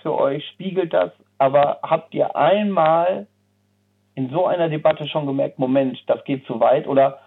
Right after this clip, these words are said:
„Ja gut, das trage ich jetzt nicht mit, aber weil es halt dazugehört, mache ich das“? Ich bin mir fest davon überzeugt und ich weiß, es wird euch wehtun, mir da recht zu geben. Ich bin fest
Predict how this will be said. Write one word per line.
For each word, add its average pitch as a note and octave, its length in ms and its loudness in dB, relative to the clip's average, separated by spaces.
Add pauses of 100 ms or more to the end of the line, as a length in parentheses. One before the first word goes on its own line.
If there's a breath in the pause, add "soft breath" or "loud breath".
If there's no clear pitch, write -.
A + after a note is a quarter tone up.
(360 loud breath)
„Ja C3+ 160 4
gut, D3 160 0
das C3 120 -2
trage D3 240 2
ich C#3+ 60 -2
jetzt C#3 160 -2
nicht C3+ 100 2
mit, E3+ 160 0
aber C3+ 180 2
weil C#3 160 4
es - 60 -4
halt C3+ 140 2
dazugehört, C#3 580 2
mache C#3 240 0
ich B2 100 -8
das“? G#2+ 180 -4 (960)
Ich - 200 -6
bin F#3 220 -2
mir F3 180 -2 (100)
fest G3+ 240 2
davon C3+ 300 0
überzeugt A2 540 -2
und B2+ 100 -6
ich B2 100 -10
weiß, E3 240 4
es D3 140 -8
wird D3+ 240 -4
euch C3+ 200 -4
wehtun, F#3 600 -4
mir D3+ 160 -4
da D3 80 4
recht E3 280 -2
zu A2+ 80 -8
geben. A2 200 -6
Ich A2 80 -10
bin A2 140 -6
fest C4 200 0